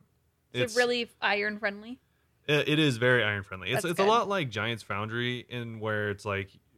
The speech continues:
Speaker 2: it
Speaker 1: Bring
Speaker 2: takes,
Speaker 1: your own supplies.
Speaker 2: it takes longer and it's a little bit more tedious, but you also make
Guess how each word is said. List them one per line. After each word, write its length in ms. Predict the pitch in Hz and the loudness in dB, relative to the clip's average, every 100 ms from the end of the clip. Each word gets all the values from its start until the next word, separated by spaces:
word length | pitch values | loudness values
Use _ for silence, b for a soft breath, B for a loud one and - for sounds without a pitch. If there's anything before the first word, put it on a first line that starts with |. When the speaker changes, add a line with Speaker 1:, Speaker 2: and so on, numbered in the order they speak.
| _ | _
Speaker 2:
it 220 | - 127 - | -8 -8 -4
Speaker 1:
Bring 140 | 233 233 | 0 2
Speaker 2:
takes, 40 | |
Speaker 1:
your 100 | 262 | 6
own 140 | 294 269 | 6 4
supplies. 480 | 311 302 262 247 | 4 8 12 12
Speaker 2:
it 120 | 311 320 | 8 4
takes 340 | 185 214 - | 2 0 -2
longer 640 | 139 131 160 180 196 196 | -2 2 2 -2 -2 -2
and 180 | - 123 | -4 -6
it's 140 | 113 | -6
a 40 | 127 | -6
little 260 | 123 135 | -2 0
bit 260 | 131 131 117 | 2 2 0
more 320 | 107 110 113 | -4 -4 -4
tedious, 680 | 104 - 110 120 139 139 135 | -6 -10 -8 -4 -2 -2 -4
but 640 | 113 110 107 104 101 98 | -10 -2 0 0 -2 -4
you 180 | 110 113 | -10 -10
also 1160 | - 104 107 - 110 110 107 107 104 101 104 101 _ - | -6 -4 -4 -6 -4 -2 -2 -2 -2 -4 -4 -8 _ -20
make 540 | 113 101 101 107 107 | -14 -8 -2 -2 -4